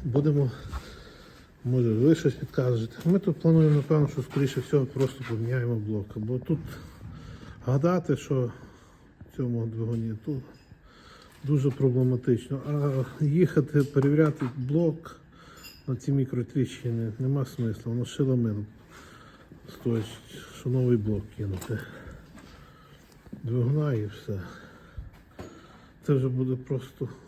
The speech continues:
крайності. Тільки ще перед тим попробуємо. Може,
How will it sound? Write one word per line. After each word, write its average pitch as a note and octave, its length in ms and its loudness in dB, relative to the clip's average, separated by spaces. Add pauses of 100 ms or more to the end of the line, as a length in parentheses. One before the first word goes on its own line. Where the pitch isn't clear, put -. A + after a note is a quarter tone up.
крайності. A2 400 -10
Тільки - 240 -10
ще - 120 0
перед C#3+ 340 0
тим D3+ 220 2 (160)
попробуємо. B2 680 2 (800)
Може, C#3 340 4